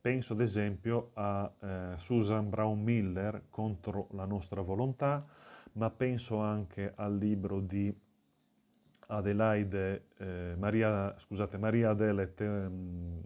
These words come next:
Teodori, Le violentate. Un affondo sulla società, eh, di questo periodo molto interessante, eh, lo potete trovare nel video che, ehm, vi ho messo sotto il titolo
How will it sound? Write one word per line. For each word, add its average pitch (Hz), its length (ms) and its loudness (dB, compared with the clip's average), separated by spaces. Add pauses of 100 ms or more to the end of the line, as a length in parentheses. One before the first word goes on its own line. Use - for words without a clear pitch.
(240)
Teodori, 120 760 4
Le 110 120 0
violentate. 98 760 -2 (1900)
Un 175 180 4
affondo 90 680 4 (280)
sulla 131 300 2
società, 120 840 2 (280)
eh, 104 200 -2
di 104 100 2
questo 147 300 -2
periodo 101 420 2
molto 156 300 0
interessante, 98 1080 -4
eh, 98 280 -2
lo 131 120 0
potete 165 380 -2
trovare 101 800 2
nel 117 300 0
video 101 440 0
che, 101 380 -4 (140)
ehm, 90 520 -8
vi 101 80 -2
ho 117 60 6
messo 104 720 -2
sotto 104 300 -4
il 107 80 2
titolo 101 500 0